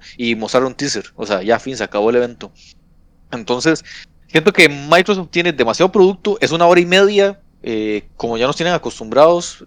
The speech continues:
eh, pero es una hora y media, creo yo, que va a ser muy cargada, y creería yo que es uno de los eventos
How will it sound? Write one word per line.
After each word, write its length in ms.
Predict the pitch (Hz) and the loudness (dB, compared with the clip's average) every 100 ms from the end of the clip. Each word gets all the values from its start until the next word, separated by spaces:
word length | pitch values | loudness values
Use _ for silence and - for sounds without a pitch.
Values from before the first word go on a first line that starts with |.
| _ | _
eh, 300 | - 117 113 - | -4 2 2 2
pero 120 | 120 | -2
es 80 | 120 | 0
una 140 | 165 | 2
hora 140 | 160 160 | 2 2
y 20 | |
media, 300 | 156 160 160 | 2 0 0
creo 180 | 151 160 | 0 -2
yo, 180 | 160 | -2
que 80 | - | -2
va 60 | - | -2
a 40 | |
ser 200 | 151 139 | -2 -4
muy 320 | 120 127 160 | -8 -6 -4
cargada, 720 | 175 - 165 151 160 170 185 190 - - - - | -2 0 0 2 4 4 2 -4 -16 -20 -20 -12
y 380 | - 196 226 - | 0 4 4 2
creería 560 | - 151 143 139 175 208 | 2 4 6 6 6 4
yo 360 | 190 196 202 - | 4 2 2 0
que 180 | 156 147 | 2 2
es 160 | 156 | 0
uno 140 | 190 202 | -4 -2
de 40 | |
los 180 | 190 151 | -2 -2
eventos 640 | 135 165 175 190 185 - | -2 -4 -6 -6 -6 -10